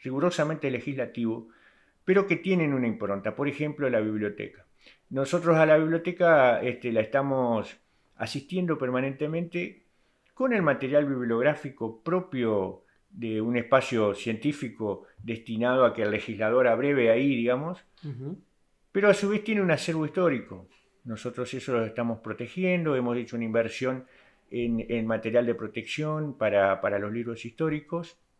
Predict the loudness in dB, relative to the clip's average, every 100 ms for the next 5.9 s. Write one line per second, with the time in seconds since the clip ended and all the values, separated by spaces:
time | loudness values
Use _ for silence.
0 | _ _ -8 -4 -2 -2 -4 -6 -4 -4
1 | -6 -10 -8 -4 -2 -2 -2 -2 -2 0
2 | 0 4 2 2 -8 -10 _ _ -10 -8
3 | -8 -2 2 4 6 4 2 -2 -2 4
4 | 6 6 4 2 6 10 10 8 10 10
5 | 10 8 4 2 4 6 8 8 6